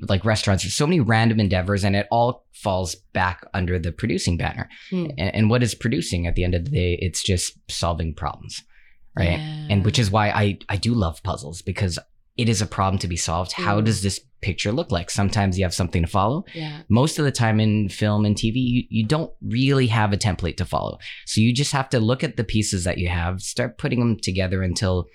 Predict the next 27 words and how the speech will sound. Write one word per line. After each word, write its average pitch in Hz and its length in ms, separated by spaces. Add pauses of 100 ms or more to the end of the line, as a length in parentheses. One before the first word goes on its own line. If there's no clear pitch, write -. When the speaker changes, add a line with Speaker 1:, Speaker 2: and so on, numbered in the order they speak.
(580)
Speaker 1:
an 214 80
image 151 420
starts - 400
appearing. 92 420
And 92 80
then 101 160
Speaker 2:
Yeah. 107 100
Speaker 1:
you 101 60
realize, 110 440
like, 98 200
"Oh, 131 140
I 98 60
need 95 100
to 90 80
find 87 240
this 87 140
piece, 92 260
that 85 220
piece, 87 260 (260)
and 95 180
then 95 200
I 92 180
will 90 140
have 87 240
a 98 80
dog," 104 320 (560)
right? 85 320